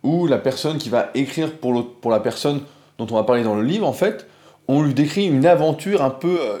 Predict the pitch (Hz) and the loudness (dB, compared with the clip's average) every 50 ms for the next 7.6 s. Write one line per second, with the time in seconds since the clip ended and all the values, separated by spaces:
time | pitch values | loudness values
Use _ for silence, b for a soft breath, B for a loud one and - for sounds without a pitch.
0 | - - - - - - 202 170 165 151 131 117 120 151 160 - - - - - | -10 -14 -14 -10 -6 -4 0 0 2 0 0 0 -2 -4 -4 -6 -12 -12 -10 -6
1 | - - 143 131 143 156 160 - - - 156 185 165 - 165 185 196 220 202 160 | -2 -2 -2 0 2 0 -2 -2 -2 0 0 0 0 0 -4 -6 -6 -6 -6 -8
2 | 160 160 - 175 180 165 151 151 135 127 135 170 202 208 185 - b b b b | -8 -4 -2 -2 -2 -2 -6 -10 -6 -4 -4 -4 -4 -6 -8 -16 b b b b
3 | b b - - 180 156 139 135 160 233 247 - 107 101 175 180 151 143 143 - | b b -6 -4 -2 0 0 -2 -2 -6 -6 -4 0 0 0 0 0 -4 -10 -10
4 | - 117 117 107 117 143 - 220 185 151 175 165 - 156 143 - - _ B B | -10 -8 -4 -4 -4 -2 -4 -4 -2 0 0 0 0 -4 -8 -10 -20 _ B B
5 | B B B B B B B B B B - 104 110 147 170 170 170 - 120 123 | B B B B B B B B B B -2 0 2 4 2 2 2 -4 -4 -2
6 | 147 190 240 262 254 143 135 127 - - 123 123 123 123 165 240 262 220 - 101 | -2 -2 0 0 2 2 0 -2 -2 -2 -2 -2 0 0 0 -2 -2 -2 -2 -2
7 | 107 120 151 147 - - 131 - - 180 254 359 | -2 -2 -2 -2 -4 -6 -6 -4 -4 -4 -4 -4